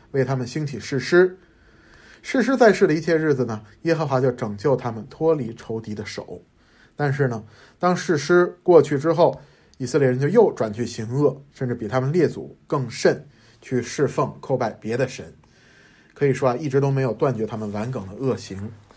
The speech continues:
而底波拉就是其中的一位，把神的子民从神所厌恶的事中，从厌恶的路上带回来的人。他所做的功绩就是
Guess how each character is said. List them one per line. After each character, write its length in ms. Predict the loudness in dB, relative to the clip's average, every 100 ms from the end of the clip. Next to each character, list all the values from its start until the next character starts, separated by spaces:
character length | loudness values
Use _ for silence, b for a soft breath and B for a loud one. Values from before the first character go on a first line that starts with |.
| B B B
而 200 | 2 2 2
底 140 | -6 -2
波 160 | 4
拉 240 | 6 4 2 B
就 140 | -8 -6
是 120 | -8
其 200 | -10 -6
中 120 | -4
的 80 | -4
一 200 | -4 4
位， 240 | 4 4 B B -6
把 220 | -6 -8 -20
神 260 | -8 -6 -4
的 120 | -6
子 200 | -8 -10
民 380 | -10 -10 -12 -12 B _
从 240 | -8 -6
神 260 | -4 -4 -4
所 160 | -6
厌 320 | 0 0 0 -2
恶 80 |
的 80 | -10
事 300 | -10 -10 -10 -14 _ _
中， 300 | -6 -6 -8 b b
从 200 | -12 -8 -4
厌 280 | -2 -2
恶 140 | -4 -6
的 100 | -4
路 220 | -2 -2
上 180 | -2 -10 -8
带 180 | -8 -8
回 100 | -14
来 140 | -18
的 80 | -20
人。 120 | -20 _ _ _ b b b b b b b b b b 4
他 300 | 6 8 6
所 180 | 0 0
做 180 | 2 2
的 80 |
功 240 | 0 -2 -4
绩 240 | -4 -6 B _
就 140 | -4
是 260 | -4 -8